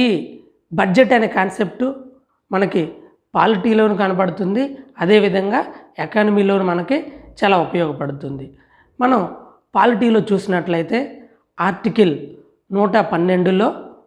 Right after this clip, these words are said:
ఈ బడ్జెట్ గురించి ఉంటుంది. మరి ఈ బడ్జెట్ అనే పదం రాజ్యాంగంలో ఉందా అంటే దీనికి సమాధానం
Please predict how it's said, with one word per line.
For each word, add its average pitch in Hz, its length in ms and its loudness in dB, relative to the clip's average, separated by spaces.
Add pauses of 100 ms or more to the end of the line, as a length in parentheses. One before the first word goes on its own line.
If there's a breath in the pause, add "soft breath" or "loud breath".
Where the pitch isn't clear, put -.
(680)
ఈ 220 120 6 (260)
బడ్జెట్ 180 380 0 (100)
గురించి 185 280 2
ఉంటుంది. 143 480 -4 (500)
మరి 240 200 2 (160)
ఈ 262 40 4 (580)
బడ్జెట్ 196 380 4
అనే 233 160 2
పదం 175 340 2 (520)
రాజ్యాంగంలో 208 720 4
ఉందా 185 260 4 (640)
అంటే 185 240 -4
దీనికి 190 420 -2
సమాధానం 175 580 0